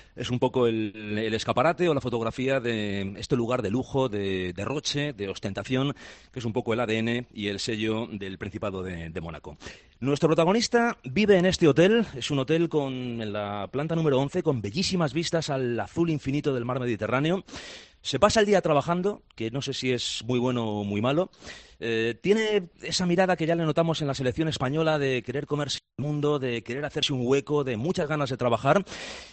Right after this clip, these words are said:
Y aunque la última vez que le vimos, la última vez que yo le vi fue una noche triste para él, aquella noche de Madrid, aquella noche del Wanda, aquellas últimas horas con la selección española,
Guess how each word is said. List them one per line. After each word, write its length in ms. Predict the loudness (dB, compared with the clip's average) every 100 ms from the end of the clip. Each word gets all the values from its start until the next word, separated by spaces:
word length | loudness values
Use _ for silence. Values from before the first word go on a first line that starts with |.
| -10
Y 140 | 0
aunque 260 | 2 2 4
la 120 | 6
última 320 | 6 6 4
vez 180 | 4 2
que 160 | 0 2
le 140 | 2
vimos, 560 | 2 0 -2 -4 -8 -12 -6
la 80 | -4
última 240 | 0 0
vez 140 | 0
que 100 | 0
yo 80 | 0
le 100 | 2
vi 140 | 2 0
fue 180 | -2
una 140 | -2 -2
noche 240 | -2 -4
triste 320 | 0 0 2
para 220 | 2 4 4
él, 180 | 2 -2 -20 -20 -20 _ -10
aquella 280 | 0 2
noche 200 | 2 2
de 80 | 2
Madrid, 320 | 2 2 0 0
aquella 220 | -2 -2
noche 240 | -2 -2 0
del 200 | 0 0
Wanda, 460 | 0 2 2 0
aquellas 320 | 0 -2 -2
últimas 320 | -2 -2 -2 -2
horas 160 | -2
con 80 | -2
la 80 | -4
selección 320 | -4 -4 -4
española, 480 | -2 0 2 0